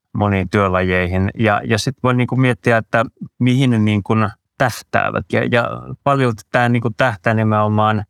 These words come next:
puuntuotannon tukemiseen ja, ja siihen, että metsät ovat niin kuin kasvavat hyvin ja terveinä ja, ja, ja kaikki niin kuin tavoitteet helposti sitten niin kuin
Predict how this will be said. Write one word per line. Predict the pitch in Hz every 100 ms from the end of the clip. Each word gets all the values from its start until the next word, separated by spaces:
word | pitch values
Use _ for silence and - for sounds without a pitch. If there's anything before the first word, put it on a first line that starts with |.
| -
puuntuotannon | 143 135 117 101 98 95 52 -
tukemiseen | - 98 - 90 - - - - 55
ja, | 60
ja | 62
siihen, | 110 123 113 101 98
että | - 104
metsät | 107 95 - -
ovat | 95 -
niin | 98 92
kuin | 90 98 98 _ _ _ _
kasvavat | - 110 107 95 98 -
hyvin | 107 98 101 92
ja | 90 90
terveinä | 98 95 90 87 87 87
ja, | - -
ja, | 104 101
ja | 104 101
kaikki | 104 107 -
niin | 104 98
kuin | 104 98 _ _ _ _ -
tavoitteet | 120 110 - 107 110
helposti | 113 107 - 113
sitten | - - 107 104
niin | 101
kuin | 110 107